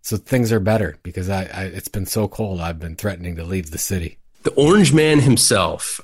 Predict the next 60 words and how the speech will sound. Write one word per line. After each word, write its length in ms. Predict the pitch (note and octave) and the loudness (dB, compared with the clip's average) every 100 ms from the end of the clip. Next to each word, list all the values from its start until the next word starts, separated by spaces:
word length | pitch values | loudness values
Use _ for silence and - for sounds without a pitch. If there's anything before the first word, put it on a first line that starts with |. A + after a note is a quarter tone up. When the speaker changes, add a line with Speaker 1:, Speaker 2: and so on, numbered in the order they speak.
| - | -2
Speaker 2:
Um, 540 | G2+ F#2 F2+ F2+ F2 | 0 2 2 0 -2
I, 480 | G2+ A2+ A2 A2 G#2 | 0 0 2 2 2
I'm 180 | G2 G#2 | 2 2
so 300 | G2+ - C3+ | 2 4 2
thrilled 340 | A#2+ A#2 A2 G2 | 2 2 2 2
to 80 | F#2 | 0
do 160 | G2 | 2
this, 440 | F#2 F#2 - - - | 2 2 2 -2 -2
uh, 640 | E2+ E2+ E2 E2 D#2+ D2+ - _ _ - | -2 0 0 -2 -4 -10 -20 _ _ -6
to 120 | - | -2
do 80 | F#2+ | 2
this 180 | F#2 - | 2 2
interview 380 | F2+ E2+ F2 | 0 2 2
and 100 | F2 | 0
get, 220 | E2+ F2 _ _ | 0 -4 _ _
get 140 | - F#2 | -4 -2
to 100 | G2 | 0
be 60 | |
able 140 | F2+ E2 | 0 0
to 60 | |
talk 220 | - E2+ - | -2 -2 0
to 100 | F2 | 0
you. 180 | E2+ E2+ - | 0 -2 -4
I 160 | F2 F2+ | -2 0
was 180 | F2+ E2+ | 0 0
a 140 | E2+ | -2
huge 560 | E2 - - D3 A#2+ - | -2 -4 2 4 4 2
fan 240 | A2 G2 | 0 0
of 140 | F2 | 0
This 200 | D#2+ E2+ | 0 0
Old 200 | F2+ E2+ | 0 0
Marketing. 520 | F2 E2 D#2 F2+ F2+ - - - | 0 -2 -2 -2 -4 -6 -6 0
I'm 80 | D#3+ | 2
still 240 | - A#3 | 4 4
a 60 | C3+ | 4
huge 320 | G2+ E2+ - | 2 -2 -2
fan, 240 | E2+ E2 | -2 0
you 100 | F#2 | 2
know, 160 | A2 C3+ | 2 2
all 160 | G2+ | 0
the 100 | A2+ | 0
content 420 | G#2+ - F2+ F2+ F2 | -2 -2 -2 -2 -2
is 200 | - - _ _ | -4 -10 _ _
still 180 | - G2+ | -2 2
out 160 | G2 | 2
there. 140 | A2 - | 0 0
So 160 | G#2 | 0
for 140 | - A#2 | 2 2
our 60 | |
listeners 400 | A#2+ G#2+ - F#2 | 4 4 2 2
who 100 | - | 2
have 60 | F2+ | 0
never 240 | F#2 F2 | 0 0
checked 300 | - F#2 - | -2 -4 -4
it 80 | E2 | -2
out, 300 | D#2+ D#2+ - _ _ _ | -2 -2 -6 _ _ _
it's 120 | - | -6
the 60 | E2+ | -4
podcast 520 | - E2+ - E2+ - | -2 -2 -2 -4 -2
that, 160 | D#2+ | -6